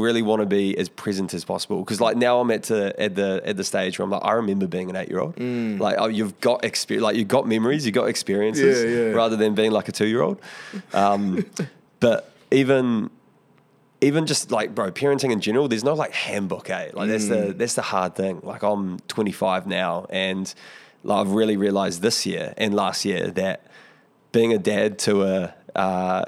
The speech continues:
Speaker 1: you know, eight-year-old is so much different than being a dad to a five-year-old.
Speaker 2: Damn.
Speaker 1: Like, she's got crushes and stuff at school. And
Speaker 2: That's crazy,
Speaker 1: it's wild.
Speaker 2: bro.
Speaker 1: It's wild.
Speaker 2: That's crazy.
Speaker 1: Yeah, man. It's pretty scary.
Speaker 2: What, I was talking to this dude, I, um, 'cause I was just selling, like,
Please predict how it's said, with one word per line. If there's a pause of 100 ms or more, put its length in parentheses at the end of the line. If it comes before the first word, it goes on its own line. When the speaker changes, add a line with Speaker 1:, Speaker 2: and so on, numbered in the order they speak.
(120)
Speaker 1:
you
know,
eight-year-old
is
so
much
different
than
being
a
dad
to
a
five-year-old.
Speaker 2:
Damn.
Speaker 1:
Like,
she's
got
crushes
and
stuff
at
school.
And
Speaker 2:
That's
crazy,
Speaker 1:
it's
wild.
Speaker 2:
bro.
Speaker 1:
It's
wild.
Speaker 2:
That's
crazy.
Speaker 1:
Yeah,
man. (200)
It's
pretty
scary.
Speaker 2:
What,
I
was
talking
to
this
dude,
I,
um,
'cause (260)
I
was (300)
just
selling,
like,